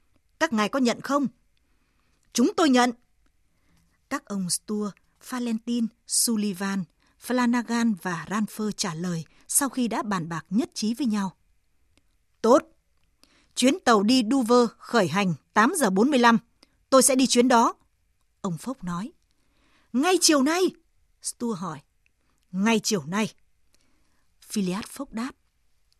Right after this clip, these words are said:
Vậy, vì hôm nay là thứ Tư, mồng hai tháng mười, tôi phải trở lại London tại chính phòng khách này của câu lạc bộ cải cách vào ngày thứ Bảy hai mươi mốt tháng Chạp,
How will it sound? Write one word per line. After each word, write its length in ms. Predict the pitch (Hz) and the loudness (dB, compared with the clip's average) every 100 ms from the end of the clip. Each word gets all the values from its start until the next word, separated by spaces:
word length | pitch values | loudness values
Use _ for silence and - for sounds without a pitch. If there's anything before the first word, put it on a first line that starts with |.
| _ _ _ _ _ _ | _ _ _ _ _ _
Vậy, 500 | 175 214 190 185 185 - _ _ _ _ _ _ _ _ _ _ _ _ _ _ _ | -4 -2 0 0 0 -4 _ _ _ _ _ _ _ _ _ _ _ _ _ _ _
vì 260 | 185 226 208 | 0 2 4
hôm 200 | 277 277 | 4 4
nay 140 | 269 | 4
là 100 | 202 | 2
thứ 180 | - 262 | 0 -6
Tư, 320 | - 262 262 - _ _ _ _ | 0 2 2 0 _ _ _ _
mồng 220 | 214 240 | 4 4
hai 220 | 214 285 302 | 4 2 0
tháng 260 | 247 339 | -2 2
mười, 260 | 240 214 180 - _ _ _ - | 2 2 0 -6 _ _ _ 4
tôi 140 | 254 | 6
phải 160 | 240 185 | 6 0
trở 180 | - 170 | -4 -4
lại 180 | 175 202 | -4 -2
London 440 | 233 220 233 226 - _ - | 0 2 4 2 0 _ -2
tại 200 | 214 - | -2 0
chính 200 | - 294 440 | -2 -2 0
phòng 160 | 202 | -4
khách 180 | - - | -2 -4
này 220 | 202 190 | -2 -2
của 120 | 165 | -4
câu 160 | 165 277 | -2 0
lạc 140 | 214 | 0
bộ 180 | 196 190 | -2 -4
cải 200 | - 180 | -4 -8
cách 240 | - 262 - _ _ _ _ _ | -6 -6 -8 _ _ _ _ _
vào 200 | 190 233 | 0 2
ngày 220 | 220 220 | 4 2
thứ 200 | 214 247 | 0 -2
Bảy 340 | 254 208 165 - | 0 -2 -2 -4
hai 160 | 240 | 0
mươi 120 | 226 220 | 2 4
mốt 180 | 262 - | 2 0
tháng 180 | 226 285 | -4 -4
Chạp, 280 | 196 160 | -4 -6